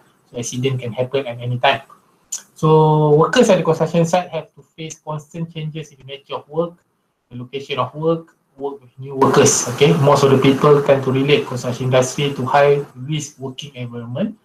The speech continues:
as compared to the others. Okay, so we are in the category of high risk working environment. Okay, that's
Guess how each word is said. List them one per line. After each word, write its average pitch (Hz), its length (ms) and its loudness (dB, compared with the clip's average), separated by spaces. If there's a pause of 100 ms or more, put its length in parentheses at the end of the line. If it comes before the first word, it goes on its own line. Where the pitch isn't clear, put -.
(280)
as 127 100 -20
compared 127 540 -4
to 120 80 -12
the 113 120 -10
others. 113 520 -12 (120)
Okay, 131 120 -18
so 131 640 -4
we 131 160 -4
are 131 360 -2
in 123 140 -10
the 120 60 -14
category 127 440 -10
of 143 200 -2
high 123 200 0
risk 127 240 -6
working 120 360 -10
environment. 117 480 -12 (420)
Okay, 127 240 -4
that's 123 380 -6